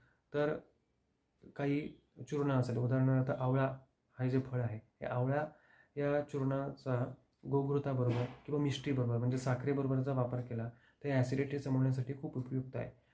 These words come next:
त्याचबरोबर आवळा कँडी असेल, आवळ्याचा मोरब्बा असेल, आवळा सरबत असेल, ह्याचा देखील पित्त शमवण्यासाठी खूप चांगला उपयोग होतो. त्याचबरोबर शतावरी, अ, कल्प असेल किंवा शतावरी चूर्ण असेल,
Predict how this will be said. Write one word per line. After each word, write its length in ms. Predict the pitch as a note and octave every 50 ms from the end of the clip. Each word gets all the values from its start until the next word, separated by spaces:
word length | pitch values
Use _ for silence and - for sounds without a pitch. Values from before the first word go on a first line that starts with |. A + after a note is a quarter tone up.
| _ _
त्याचबरोबर 340 | C#3 C#3 C3+ C3 C#3+ C#3+ C#3+ -
आवळा 220 | B2+ B2+ B2+ C3 C3
कँडी 340 | C3 C3+ C3 B2+ B2+ B2+ B2+
असेल, 320 | B2 A#2+ B2 A#2+ A#2 A#2
आवळ्याचा 380 | A2+ B2 B2 B2+ B2+ C3 C#3 C3
मोरब्बा 380 | C3 B2+ B2+ B2+ B2 B2 A#2+
असेल, 280 | A#2+ A#2+ - A#2 A2+ A2+ - - _ _ - - _ _ -
आवळा 240 | B2+ B2+ C3 C3+
सरबत 380 | C3 - C3+ B2+ B2 C3 B2+ -
असेल, 220 | A#2+ - - A#2
ह्याचा 460 | A2+ - - _ _ - B2+ A#2+ D3 C3+
देखील 260 | C#3 C#3 - D#3 D3
पित्त 260 | - C3+ C3 - C#3+
शमवण्यासाठी 560 | C3 - C3 B2+ B2+ C3 B2 B2+ B2 - C3
खूप 200 | - C#3 C3+ -
चांगला 260 | - A#2+ A#2 A#2 A2+
उपयोग 260 | A2+ A2+ - A#2+ A2+ A2
होतो. 260 | A2 - - - - _ _ _ _ _ - - - _ _ -
त्याचबरोबर 420 | C3+ C3 B2+ C#3+ C#3 C#3+ D3 C#3+ C#3+ - - _ _ _ _ -
शतावरी, 480 | - - C3 - C#3+ C3+ C#3 C#3 C#3 C3 - - - - _ -
अ, 40 | - A#2+ - - -
कल्प 260 | B2+ B2 A#2+ B2 B2
असेल 280 | A#2 A#2 - B2 A2+ -
किंवा 140 | - B2+ B2+
शतावरी 400 | B2 C3 B2 B2+ B2+ B2 C3 B2+
चूर्ण 260 | C3 C3+ B2 A#2+ A#2+
असेल, 380 | A#2+ A#2 A2+ - - G#2+ G#2+